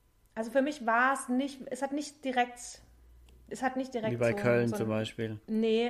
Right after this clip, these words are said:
Speaker 1: es war, es war keine Liebe auf den ersten Blick. Das war mir,
Speaker 2: Hm.
Speaker 1: ehrlich gesagt, war es mir ein bisschen zu langweilig und ich hab nicht verstanden, was soll das jetzt hier?
Speaker 2: <laughs>
Speaker 1: Also ist das jetzt eine, ist das jetzt ein Stretching oder was ist das? Warum hier, sagen die, machen die da so ein großes Haiti-Tai draus? Was ist denn da jetzt Yoga dran? Und irgendwie,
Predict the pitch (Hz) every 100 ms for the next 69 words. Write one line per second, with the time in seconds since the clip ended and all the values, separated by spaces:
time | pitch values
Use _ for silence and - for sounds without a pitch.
0 | - 226 240 208 196 214 220 220 240 240
1 | 226 214 208 208 - 202 202 208 196 -
2 | 202 202 226 233 233 123 117 123 233 269
3 | - 233 233 247 262 247 240 233 220 185
4 | 214 311 311 302 262 226 226 226 220 208
5 | 214 208 202 196 165 - 165 - - -
6 | - 180 - 165 - 214 214 262 269 240
7 | 240 214 208 196 202 220 220 202 185 -
8 | - 240 233 320 311 302 202 196 196 -
9 | - 240 208 - 202 202 214 214 208 208
10 | 240 208 208 214 214 202 190 196 - 226
11 | 220 - 226 262 262 254 247 233 214 220
12 | 233 202 190 196 190 190 - 175 220 254
13 | 254 254 254 226 240 247 240 196 - 214
14 | 214 214 220